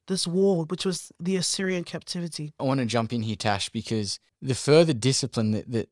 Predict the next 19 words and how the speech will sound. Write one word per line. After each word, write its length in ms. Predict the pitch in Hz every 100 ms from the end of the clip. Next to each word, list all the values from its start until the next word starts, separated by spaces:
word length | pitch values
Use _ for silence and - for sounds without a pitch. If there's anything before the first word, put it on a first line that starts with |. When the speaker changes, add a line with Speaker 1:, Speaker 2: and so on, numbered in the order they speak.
| _
Speaker 2:
that 160 | 127 110
would 160 | 117
come 240 | - 120 135
upon 320 | 151 127 113
Gomer 440 | 104 107 104 95 -
and 140 | 120 110
ultimately 480 | 120 131 123 117 104
Israel 540 | - 123 113 101 95 98 - _
comes 340 | - 127 143 143
f-, 260 | - 107
from 320 | - 120 110 - _ 143
God's 340 | 113 120 113
heart 300 | - 110 110
of 60 | 101
wanting 300 | 110 107 101
to 120 | -
discover 540 | 101 101 - - 104 98
or 160 | 104
to 140 | -